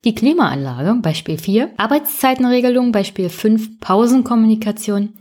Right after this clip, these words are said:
Es ist einfacher, sich sozial zu integrieren, wenn die Schnittmenge der persönlichen Interessen möglichst groß ist. Ich denke, dass der Status quo ist,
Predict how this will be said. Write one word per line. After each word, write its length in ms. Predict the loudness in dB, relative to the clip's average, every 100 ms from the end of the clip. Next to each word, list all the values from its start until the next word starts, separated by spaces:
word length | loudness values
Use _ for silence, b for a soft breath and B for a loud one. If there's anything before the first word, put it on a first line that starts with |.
| B
Es 120 | -6 -4
ist 220 | -4 0
einfacher, 720 | 2 2 0 -2 0 -2 -2 -2
sich 240 | -2 0
sozial 480 | -2 -2 0 2 0
zu 100 | 0
integrieren, 640 | -2 -2 -2 0 2 0
wenn 140 | 0 -2
die 100 | -2
Schnittmenge 520 | 0 0 2 2 2
der 100 | 0
persönlichen 580 | -2 0 2 2 2 0
Interessen 560 | -2 -2 -6 -2 0
möglichst 640 | 2 2 2 -2 -2 -4 -4
groß 320 | 2 2 0
ist. 300 | -6 -10 -16 _
Ich 220 | -6 -4
denke, 340 | -2 -2 0 0
dass 220 | -2 -2
der 100 | -6
Status 480 | -4 -4 -4 -6 -10
quo 400 | 0 0 0 2
ist, 440 | 0 0 -8 -12